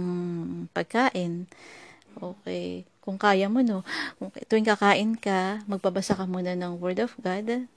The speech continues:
bago ka kumain. O kaya sa umaga, pagkagising mo. Ayan. Yung iba po, no, they feel comfortable sa umaga. Yung, yung pag,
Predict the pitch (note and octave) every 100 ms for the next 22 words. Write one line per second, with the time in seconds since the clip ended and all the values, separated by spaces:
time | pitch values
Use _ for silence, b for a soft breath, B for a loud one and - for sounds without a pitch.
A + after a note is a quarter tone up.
0 | _ _ - E3 F3 F3 E3+ F#3 G#3 B3
1 | E3+ D#3+ - G3 B3 C#4+ - G#3 - -
2 | G#3 B3+ C#4+ A3 F3+ - G3 G#3 G3 G#3
3 | A3 - B3+ A#3 F3 E3+ E3+ B B B
4 | B B B _ E3+ E3+ F3 E3+ E3 F3+
5 | _ _ G#3 F#3 F#3 G3+ - A#3+ G#3 F#3+
6 | G3 G3+ - G3 F#3 F#3 F3+ F3+ F3+ F3
7 | F3 F#3 - G3 G3+ G3 F#3+ F#3 F#3+ -
8 | F3+ F3 E3+ E3+ E3+ F3 F3+ - B B
9 | B _ - - - - - - - F#3+
10 | F#3 F3 F3+